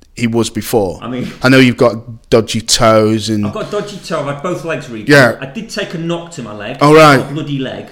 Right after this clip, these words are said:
Speaker 1: Ooh.
Speaker 2: Yeah, yeah, yeah. But I think I, the back window came right through.
Speaker 1: Right.
Speaker 2: The girl in the back seat got
Speaker 1: Mm.
Speaker 2: sh-, uh, showered in glass.
Speaker 1: Yeah,
Speaker 2: Uh,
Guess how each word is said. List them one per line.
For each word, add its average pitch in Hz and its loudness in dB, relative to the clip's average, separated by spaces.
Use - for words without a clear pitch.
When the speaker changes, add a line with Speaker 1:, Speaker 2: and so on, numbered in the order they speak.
Speaker 1:
Ooh. 143 -4
Speaker 2:
Yeah, 131 -6
yeah, 120 -8
yeah. 110 -10
But 120 -14
I 117 -14
think 190 -12
I, 139 -14
the - -14
back - -10
window 165 -6
came 123 -10
right 143 -6
through. 110 -14
Speaker 1:
Right. 123 4
Speaker 2:
The 110 -2
girl 143 -6
in 131 -8
the 120 -10
back 127 -12
seat 107 -18
got - -16
Speaker 1:
Mm. 117 0
Speaker 2:
sh-, - -8
uh, 113 -16
showered 123 -10
in 110 -12
glass. 107 -14
Speaker 1:
Yeah, 127 4
Speaker 2:
Uh, - -14